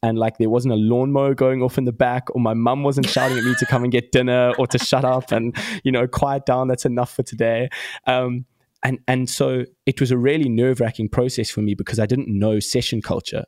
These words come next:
I didn't know what it meant to write a song with somebody else. And then Bolsh and I wrote the song. We wrote, like, half of the song in this,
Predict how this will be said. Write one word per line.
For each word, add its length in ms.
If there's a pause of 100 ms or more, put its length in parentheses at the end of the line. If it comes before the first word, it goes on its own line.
I 60
didn't 260
know 360 (260)
what 160
it 80
meant 240
to 100
write 240
a 40
song 240
with 100
somebody 380
else. 340 (140)
And 180
then 300 (720)
Bolsh 320
and 80
I 100
wrote 320
the 80
song. 480 (880)
We 220
wrote, 200
like, 140
half 300
of 60
the 60
song 220
in 60
this, 200